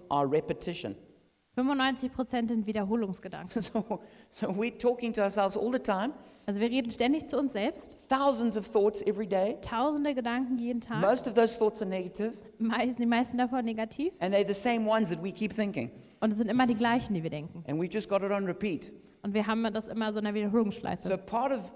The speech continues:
Speaker 1: it is we need to change our self-talk.
Speaker 2: Wir müssen halt unser, unser,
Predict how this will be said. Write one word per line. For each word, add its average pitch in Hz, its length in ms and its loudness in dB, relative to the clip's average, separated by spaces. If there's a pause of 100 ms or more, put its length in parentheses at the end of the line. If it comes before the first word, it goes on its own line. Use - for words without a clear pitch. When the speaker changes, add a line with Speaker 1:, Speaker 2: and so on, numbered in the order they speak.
Speaker 1:
it 185 360 -4
is 160 180 -6
we 185 80 -2
need 196 220 -2
to 185 80 -6
change 226 760 2
our 165 120 -2
self-talk. - 760 -6 (480)
Speaker 2:
Wir 214 80 -2
müssen 254 280 2
halt 233 200 4
unser, 220 380 2
unser, 196 400 -2